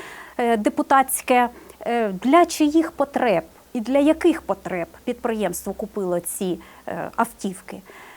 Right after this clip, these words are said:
Е, відповіді, по суті, мені не було. Ну, а пізніше було зрозуміло, що авто, е, закуплене саме для чиновників мерії.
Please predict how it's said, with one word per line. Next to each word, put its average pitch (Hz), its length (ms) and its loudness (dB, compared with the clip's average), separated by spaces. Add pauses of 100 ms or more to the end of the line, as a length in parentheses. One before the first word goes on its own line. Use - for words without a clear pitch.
(200)
Е, 233 180 0
відповіді, 240 640 2
по 233 160 -4
суті, 359 460 -2
мені 190 340 0
не 233 120 0
було. 165 440 -8 (300)
Ну, 427 140 0 (120)
а 277 40 8
пізніше 294 1120 2 (520)
було 247 280 -2
зрозуміло, 240 760 2
що 190 580 -2 (100)
авто, 320 500 0 (320)
е, 180 220 0
закуплене 190 680 -2
саме 320 380 4
для 185 180 -4
чиновників 185 760 -4
мерії. 165 420 -12